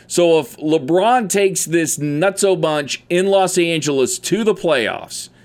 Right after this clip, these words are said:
and they finish higher than seventh place, he'll be an overwhelming M V P. He'll, he'll win the M V P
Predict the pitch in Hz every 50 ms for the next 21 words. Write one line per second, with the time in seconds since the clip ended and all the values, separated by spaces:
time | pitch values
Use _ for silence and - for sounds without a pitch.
0 | _ _ _ _ _ _ _ _ _ _ _ _ - 156 156 160 156 160 175 196
1 | 240 214 - - 202 202 196 190 175 - - - 175 170 170 170 170 175 170 160
2 | 156 147 143 143 143 135 135 131 123 120 117 117 113 110 104 90 - _ _ _
3 | _ _ _ _ _ - - - - - 190 190 175 160 160 147 - - 180 143
4 | 127 107 90 80 64 - - - - - _ _ _ _ _ _ _ _ _ _
5 | _ _ _ _ _ _ _ - 120 120 - _ _ _ _ _ _ - - -
6 | 90 127 131 165 202 208 190 196 208 196 175 165 - - 185 190 185 185 185 170
7 | 160 156 170 180 185 185 170 156 139 127 113 113 110 - - _ _ _ _ _
8 | - 156 160 156 139 139 143 135 117 - 131 123 113 117 123 160 139 147 170 190
9 | 196 196 233 233 220 190 220 202 196 190 185 170 185 180 160 - 175 175 165 165